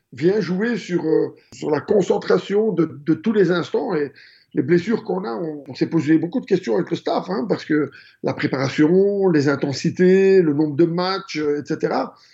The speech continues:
Les, les blessures qu'on a eues, sont, sont, excepté Taylor qui s'est tiré un peu les ischios, les autres, c'est, ce sont des blessures de contact. Euh, Anabir, il, il passe au-dessus d'un écran, euh, il s'occasionne une, une lésion, une fracture à l'épaule. Euh,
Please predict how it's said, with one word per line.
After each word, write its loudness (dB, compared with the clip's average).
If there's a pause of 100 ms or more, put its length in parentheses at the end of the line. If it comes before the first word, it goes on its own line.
(440)
Les, -8
les -2
blessures 2
qu'on -2
a 0
eues, 0
sont, -6
sont, -6 (140)
excepté 0
Taylor 2
qui -10
s'est -4
tiré -2
un 0
peu -2
les 2
ischios, 0
les 2
autres, -2
c'est, -2 (320)
ce -12
sont -2
des 2
blessures 0
de -4
contact. -6
Euh, -4 (400)
Anabir, 0
il, -8
il -4
passe -2
au-dessus -2
d'un -2
écran, -2
euh, -8 (140)
il -2
s'occasionne 2
une, -4 (340)
une -2
lésion, 4
une -4
fracture -2
à -2
l'épaule. 4
Euh, 2